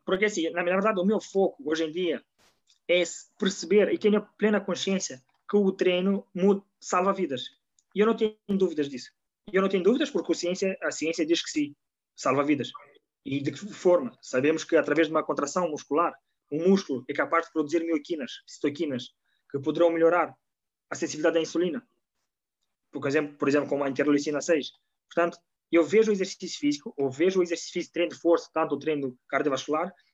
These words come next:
como algo que pode baixar o risco de doenças ou melhorar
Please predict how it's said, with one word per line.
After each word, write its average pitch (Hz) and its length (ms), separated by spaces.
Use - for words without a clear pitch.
como 165 180
algo 180 280
que - 120
pode 180 360
baixar 151 400
o 135 60
risco 139 400
de 120 100
doenças 131 460
ou 208 160
melhorar 196 500